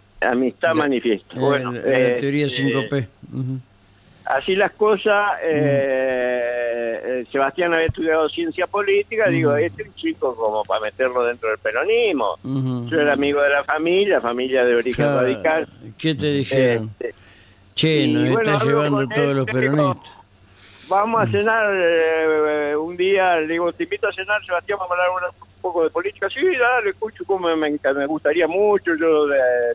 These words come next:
Speaker 1: te quiero iniciarme en la
Speaker 2: Este hijo
Speaker 1: política",
Speaker 2: de
Speaker 1: y yo,
Speaker 2: puta, ¿eh?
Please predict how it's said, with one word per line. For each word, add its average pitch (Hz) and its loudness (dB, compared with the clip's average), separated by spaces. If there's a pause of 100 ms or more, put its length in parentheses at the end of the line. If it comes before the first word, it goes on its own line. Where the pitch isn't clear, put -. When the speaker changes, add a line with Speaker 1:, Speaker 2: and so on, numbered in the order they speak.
(120)
Speaker 1:
te 143 0
quiero 151 0
iniciarme 143 0
en 123 0 (180)
la 120 2
Speaker 2:
Este - -
hijo 117 -2
Speaker 1:
política", 151 2
Speaker 2:
de 151 0
Speaker 1:
y 175 -6
yo, 175 -4
Speaker 2:
puta, - -14
¿eh? 101 -12